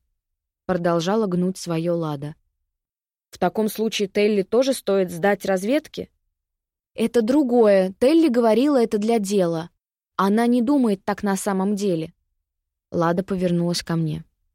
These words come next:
«Не думаешь ведь?» Я открыла рот и тут же его закрыла. В ожидании поддержки посмотрела сначала на Рея, потом на Алда. Последний шагнул к Ладе, аккуратно коснулся её плеча.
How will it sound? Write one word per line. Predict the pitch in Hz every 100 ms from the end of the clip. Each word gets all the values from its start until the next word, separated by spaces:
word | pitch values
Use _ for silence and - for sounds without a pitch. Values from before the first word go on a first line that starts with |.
| _ _ _ _ _ _ -
«Не | 175
думаешь | 170 254 302 254 -
ведь?» | 175 156 - - _ _ _ _ _ _ _ _ _
Я | 170 185 208
открыла | 202 - 190 180 170
рот | 175 226 - _ _ _ -
и | 180
тут | 214 208
же | 202
его | 202 190
закрыла. | 185 196 - 170 165 160 - _ _
В | 160
ожидании | 165 170 170 190 208
поддержки | 196 180 160 156 165 - 185
посмотрела | 160 - 160 170 175 170
сначала | - 160 - 202 190
на | 160 156
Рея, | 165 214 226 _ _ _ _ _
потом | 156 - 175 202
на | 202
Алда. | 165 151 147 147 156 _ _ _ _ _ _ _ _ _
Последний | 175 165 220 254 240
шагнул | - 180 180 185
к | -
Ладе, | 180 208 220
аккуратно | - 185 - 165 190 208
коснулся | 185 165 - 165 - 170
её | 156 160
плеча. | - 165 - 160